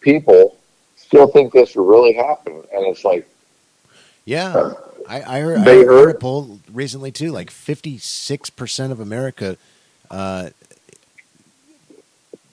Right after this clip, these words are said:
Speaker 2: only fifty-six percent of America thinks it's real. That means there's, like, a fucking huge percentage,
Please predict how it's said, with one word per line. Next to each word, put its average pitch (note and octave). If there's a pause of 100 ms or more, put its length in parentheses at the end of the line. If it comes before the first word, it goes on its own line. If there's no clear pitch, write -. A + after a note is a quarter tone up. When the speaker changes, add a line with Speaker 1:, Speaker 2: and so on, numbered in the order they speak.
(320)
Speaker 2:
only C3
fifty-six B2
percent A2
of G2
America F#2+ (460)
thinks -
it's -
real. D#2+ (540)
That G#2
means A2+
there's, G#2
like, G2+
a E2
fucking G2
huge A#2
percentage, F2